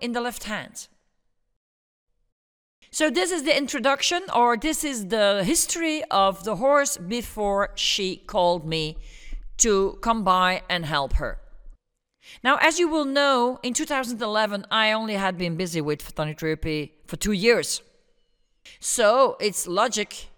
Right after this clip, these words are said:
that I would contact Doctor Brian McLaren immediately, so he could teach me and we would go over this case together.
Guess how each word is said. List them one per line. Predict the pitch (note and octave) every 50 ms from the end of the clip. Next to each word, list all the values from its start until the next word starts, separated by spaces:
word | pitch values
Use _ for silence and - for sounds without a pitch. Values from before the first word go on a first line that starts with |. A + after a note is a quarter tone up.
| _ _ _ _ G#3
that | F3+ A3 F3+ F3+ F3+ - -
I | F3+ F3+ F3+ G3
would | G3 G3+ A#3 A3+ -
contact | - F#3+ F3 - G3+ G3+ G3+ - - -
Doctor | C3+ E3 - -
Brian | D#3+ E3 D#3 D#3+ F#3
McLaren | G3+ - C#4+ D#4+ E4+ D4 A#3 G3+
immediately, | F#3 F3+ F3 F3 F3+ E3 F#3+ F3 E3+ G3 B3 - _ _ _ _ _ _ _ _ _ _
so | - - - - - A3+ G3+ F#3+ G3 G3+
he | F3 G3+ A3
could | - A#3+ - -
teach | C4+ C4+ C#4 - -
me | C4+ C#4+ E4 F#4+ G#4+ - - -
and | - F#3+ F#3 F3+ F3+ F3+ F3+ - F3+ E3+
we | F#3+ G3 F#3+ F#3+
would | E3+ F3 F3+ F3 E3 - - - _ E3
go | D#3 G3+ G#3 G#3 G3+ -
over | - A#3+ B3+ C4 G#3 A#3 B3+ C#4 D4 D#4+ E4 - - _ _
this | A3 C4+ - -
case | - A#3 G3+ A3+ C#4+ D4 - -
together. | - A#3+ F3 G3+ E3+ F3 A3+ D#4 G#4